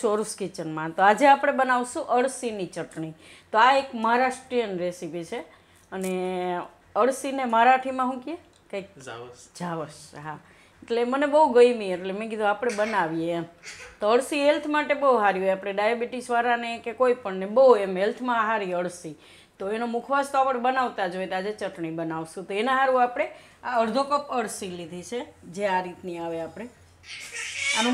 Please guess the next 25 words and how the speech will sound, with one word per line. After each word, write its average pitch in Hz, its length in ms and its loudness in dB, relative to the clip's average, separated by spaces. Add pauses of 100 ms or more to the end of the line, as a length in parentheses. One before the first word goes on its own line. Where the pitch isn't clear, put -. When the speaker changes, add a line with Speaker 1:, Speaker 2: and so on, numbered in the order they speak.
Speaker 1:
મુખવાસ 285 420 4
એ 254 80 6
આપણે 247 260 4
બનાવેલો 175 500 2
જ 165 60 -16 (100)
છે. 180 120 -10 (580)
અને 196 160 -6 (160)
બે 247 80 10 (120)
ચમચી 277 400 0
જેટલું 302 380 -2
લાલ 208 160 10 (100)
મરચું 190 380 -4
લીધું 180 260 -6
છે 185 120 -4
આપણે, 220 220 -6 (220)
અને 220 220 -6
લસણ 220 440 -2
થોડીક 185 320 -4
કળિયું, 180 320 -4 (760)
અને 185 160 -6 (220)
અડધી 208 320 0
ચમચી 254 400 2
જેટલું 262 340 0 (300)
જીરું, 196 320 0 (1040)
અને 202 140 -4